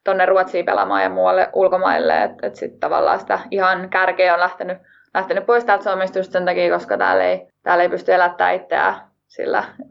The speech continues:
jääkiekon pelaamisella ja panostamaan siihen urheiluun, urheiluun samalla tavalla, mut tota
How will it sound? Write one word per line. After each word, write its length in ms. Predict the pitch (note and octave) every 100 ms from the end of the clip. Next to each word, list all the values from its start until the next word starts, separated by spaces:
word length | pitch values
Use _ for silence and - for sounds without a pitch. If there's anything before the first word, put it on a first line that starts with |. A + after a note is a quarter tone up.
| -
jääkiekon 500 | G#3+ G3 F3+ F3+ F3
pelaamisella 600 | F3+ F3 F3+ F#3+ - -
ja 120 | F#3
panostamaan 560 | F#3 F3+ F#3+ G3 F3+ F#3
siihen 200 | - G#3
urheiluun, 440 | G3+ F#3 F#3+ G3 - - - _ _
urheiluun 380 | G#3+ G#3+ G3 G3
samalla 260 | F#3+ F#3 F3+
tavalla, 380 | G#2 - -
mut 200 | G#2 G2+
tota 220 | - G2+